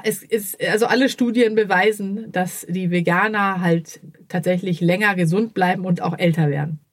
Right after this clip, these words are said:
Natürlich gibt's immer Ausnahmen, je nach Vorerkrankung auch oder je nach Genetik auch aus der Familie kommend.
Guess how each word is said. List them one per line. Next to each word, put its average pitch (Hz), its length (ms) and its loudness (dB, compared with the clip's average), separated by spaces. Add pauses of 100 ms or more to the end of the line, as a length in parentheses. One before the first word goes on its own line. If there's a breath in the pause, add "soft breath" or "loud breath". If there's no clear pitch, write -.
(320 loud breath)
Natürlich 185 260 0
gibt's 180 180 -2
immer 175 180 2
Ausnahmen, 175 560 2
je 175 120 2
nach 170 220 0
Vorerkrankung 165 680 -2
auch 165 180 0
oder 160 180 0
je 160 160 4
nach 156 200 2
Genetik 180 540 0
auch 170 160 -2
aus 160 120 -2
der 165 120 -2
Familie 180 440 2
kommend. 190 440 -6